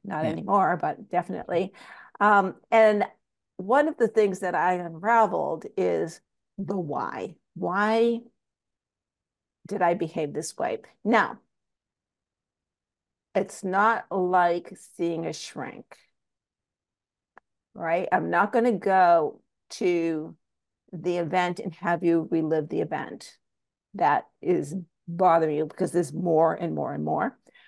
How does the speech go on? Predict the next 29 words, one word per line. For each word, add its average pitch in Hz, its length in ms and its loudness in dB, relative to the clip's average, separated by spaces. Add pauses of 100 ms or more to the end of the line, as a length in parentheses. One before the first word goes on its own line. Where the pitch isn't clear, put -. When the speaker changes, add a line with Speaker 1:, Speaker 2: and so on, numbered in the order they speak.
(120)
Speaker 2:
Yeah. 202 360 4
Speaker 1:
Um, 202 260 2 (540)
but 208 240 6
we, 196 200 2
we 175 420 -6
would 170 260 -2
go 247 420 4
there, 160 260 0
and 180 140 -4
I'll 202 100 2
give 233 260 -4
you 214 140 4
an 180 100 2
example. 151 720 -8 (1120)
Um, 165 320 0
I'll 190 120 6
give 208 240 4
you 202 120 8
the, 175 400 0
the 160 200 -4
weirdest 170 560 -2
one, 147 240 -6
because 170 320 -6
this 214 200 2
happened 175 420 0
when 170 160 -4
I 160 100 0
was 165 140 -2
becoming 160 720 -6